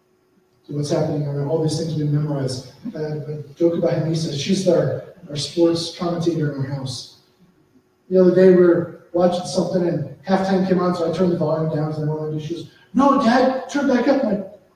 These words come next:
"What?" "Yeah, I wanna hear what these commentators, I wanna learn something about these teams." And she's got these facts and things memorized. She knows what people went to school, and she knows how, "Oh, this whole, this quarterback's no good, this running back's no good." I'm like,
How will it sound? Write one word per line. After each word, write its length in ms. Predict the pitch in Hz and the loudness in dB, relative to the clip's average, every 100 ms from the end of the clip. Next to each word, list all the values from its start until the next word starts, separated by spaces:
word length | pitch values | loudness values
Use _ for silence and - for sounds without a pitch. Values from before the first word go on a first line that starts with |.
| _ _ | _ _
"What?" 480 | 240 320 311 - - _ _ _ - | -2 -2 -2 -8 -18 _ _ _ 2
"Yeah, 160 | 302 | 4
I 80 | 285 | 6
wanna 160 | 294 262 | 6 6
hear 180 | 294 285 | 8 8
what 120 | 285 | 8
these 140 | 220 | 2
commentators, 420 | 262 277 269 262 | 0 -2 0 0
I 100 | - | 0
wanna 400 | 294 269 196 - - | 0 0 -2 -6 -8
learn 320 | 185 254 285 | 4 6 8
something 340 | - 262 254 240 | 6 2 4 4
about 240 | 240 240 | 2 2
these 180 | 240 - | -2 0
teams." 480 | 247 220 - - - _ _ _ _ _ _ _ _ _ _ | 0 0 -2 -10 -16 _ _ _ _ _ _ _ _ _ _
And 80 | - | -6
she's 200 | 269 - | -2 2
got 160 | 254 | 2
these 180 | 254 - | 2 0
facts 400 | - 233 226 - | -4 -6 -6 -4
and 100 | 226 | -2
things 240 | 226 226 - | 2 2 2
memorized. 460 | 214 214 214 - | 0 2 2 2
She 80 | 226 | 4
knows 200 | 240 233 | 4 4
what 120 | 233 | 2
people 180 | 240 226 | 0 -2
went 220 | 214 208 | -2 -4
to 40 | - | -4
school, 680 | - - 247 226 - - - - | -8 -2 0 0 -2 -6 -10 -12
and 80 | 175 | -2
she 140 | 233 | 4
knows 220 | 247 233 | 6 6
how, 400 | 214 220 - - - - _ _ _ | 4 2 0 -8 -18 -20 _ _ _
"Oh, 160 | 196 214 | 0 6
this 160 | 233 | 6
whole, 120 | 240 226 | 8 6
this 200 | - - | 4 4
quarterback's 460 | 247 226 214 214 | 4 6 6 4
no 140 | 214 220 | 4 4
good, 180 | 240 | 4
this 260 | 240 233 - | 4 2 2
running 220 | 214 220 | 2 4
back's 240 | 214 214 214 | 2 0 0
no 180 | 208 | -2
good." 180 | 220 233 | 0 0
I'm 80 | |
like, 80 | 190 | -2